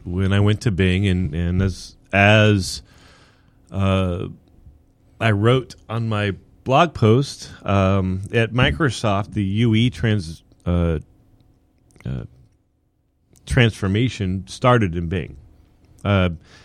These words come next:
literally just a month before I joined.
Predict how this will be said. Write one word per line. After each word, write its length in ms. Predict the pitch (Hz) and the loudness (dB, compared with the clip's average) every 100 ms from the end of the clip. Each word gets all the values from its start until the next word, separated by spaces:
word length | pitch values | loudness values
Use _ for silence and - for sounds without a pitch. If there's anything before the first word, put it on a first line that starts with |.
| - - | -20 -18
literally 560 | - 113 147 127 113 110 | -2 2 2 2 2 2
just 460 | 85 80 110 - | -2 -4 -4 -2
a 60 | 110 | -2
month 420 | 95 98 110 - | 2 2 0 -4
before 360 | 95 85 107 92 | -10 -8 -6 -4
I 120 | 85 | -4
joined. 320 | 78 87 - | -8 -12 -14